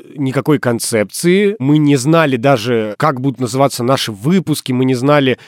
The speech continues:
какие темы у нас будут дальше. Наша цель просто тогда была собраться втроем, попробовать поговорить друг с другом, порассказывать друг другу истории, понять, действительно,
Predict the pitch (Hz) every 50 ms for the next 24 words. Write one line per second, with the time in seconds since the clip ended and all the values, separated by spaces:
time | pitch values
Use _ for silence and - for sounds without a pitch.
0 | - _ - - 110 - 147 151 147 120 - - - - 151 165 170 165 160 147
1 | 139 135 135 139 139 123 120 127 123 127 120 135 202 254 220 - 147 123 123 110
2 | 135 165 160 - 123 - - 233 294 - 156 160 - - 143 117 151 151 131 131
3 | 135 143 135 - - - 135 127 143 165 156 - - - 131 - - - 139 139
4 | 160 220 269 294 269 202 - - 139 - - 190 185 151 135 135 - _ - 147
5 | 139 151 143 147 151 147 165 170 139 - - 107 123 131 127 117 120 147 165 165
6 | 143 135 117 110 123 127 - - 156 123 131 123 123 131 139 143 147 139 139 -
7 | - - 320 269 - - - 127 175 208 - - 113 104 - - 160 165 - 143
8 | 131